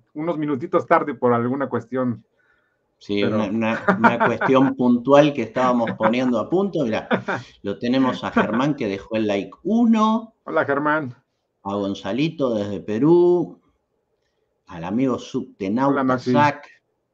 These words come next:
Speaker 2: Está José
Speaker 1: José.
Speaker 2: María.
Speaker 1: Hola, José.
Speaker 2: También nos deja un like.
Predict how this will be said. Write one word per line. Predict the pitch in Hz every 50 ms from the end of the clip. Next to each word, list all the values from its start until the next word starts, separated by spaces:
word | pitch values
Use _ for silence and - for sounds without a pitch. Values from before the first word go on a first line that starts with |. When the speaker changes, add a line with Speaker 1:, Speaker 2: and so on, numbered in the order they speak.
| _ _ _ _ _ _ _ _ _ _ _ _ _ _ _ _ _ _ _ _ _
Speaker 2:
Está | - 87 - 120 113
José | - - 104 - - - -
Speaker 1:
José. | 131 135 139
Speaker 2:
María. | 101 110 143 165 180 185 185 185 185 185 180 180 180 180 180 - - - -
Speaker 1:
Hola, | - 131 143 139 117
José. | 127 135 123 131 131 127 123 120 - - - - - _ _ _ _ _ _ _ _ _ _ _ _ _
Speaker 2:
También | - 76 82 87 110 110
nos | 101 87 98
deja | 104 101 - - 92
un | 92 90 95 117
like. | 135 143 143 143 143 139 135 - - -